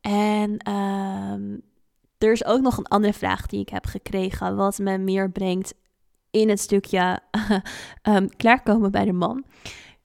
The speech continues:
Ja, we gaan op alles in, in deze podcast. Ehm, nee, maar ik heb hier zoveel vragen over gehad dat ik dacht, laat ik hier maar een keer gewoon even open over zijn, over mijn kennis delen die ik er zelf van heb, vanuit het multidimensionale.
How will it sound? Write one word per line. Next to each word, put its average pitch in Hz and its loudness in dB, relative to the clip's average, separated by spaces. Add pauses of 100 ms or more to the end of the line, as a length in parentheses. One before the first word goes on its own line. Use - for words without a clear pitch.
(240)
Ja, - -4
we 202 -14
gaan 202 -2 (140)
op 202 -6
alles 240 0
in, 170 -4
in 175 -4
deze - -4
podcast. 208 -8
Ehm, 196 2 (220)
nee, 180 0
maar 185 0
ik - -6
heb 220 4
hier 226 6 (140)
zoveel 208 0
vragen 190 -2
over - -6
gehad 185 -4
dat - -8
ik 190 -12
dacht, - -4
laat 202 6
ik 220 -6
hier 202 -4
maar 185 -2
een 190 -2
keer 185 -8
gewoon 175 -4
even 180 -10
open 175 -2
over 185 -6
zijn, 180 0
over 180 -8 (180)
mijn 185 2
kennis 196 4
delen 190 2
die 190 -6
ik 185 -8
er 190 -6
zelf 196 0
van - -4
heb, 202 0
vanuit 190 -6
het - -20
multidimensionale. 196 -6